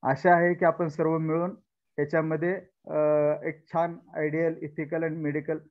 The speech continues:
अ, म-, प्रॅक्टिकल प्रॅक्टिस आपण करू शकू. मुद्दा दुसरा असा आहे की, अ, वेबिनारच्या संदर्भात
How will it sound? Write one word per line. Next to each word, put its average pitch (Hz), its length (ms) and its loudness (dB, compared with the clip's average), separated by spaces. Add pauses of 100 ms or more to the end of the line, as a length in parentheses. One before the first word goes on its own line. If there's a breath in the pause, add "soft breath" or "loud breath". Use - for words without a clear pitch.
(100)
अ, 147 260 2
म-, 135 220 -4
प्रॅक्टिकल 151 480 -2
प्रॅक्टिस 151 440 -4
आपण 156 240 -2
करू 143 220 0
शकू. 127 360 -8 (760)
मुद्दा 160 260 4
दुसरा 180 340 4
असा 180 200 4
आहे 185 80 4
की, 196 200 6
अ, 147 260 2 (460)
वेबिनारच्या 175 680 0
संदर्भात 151 500 -2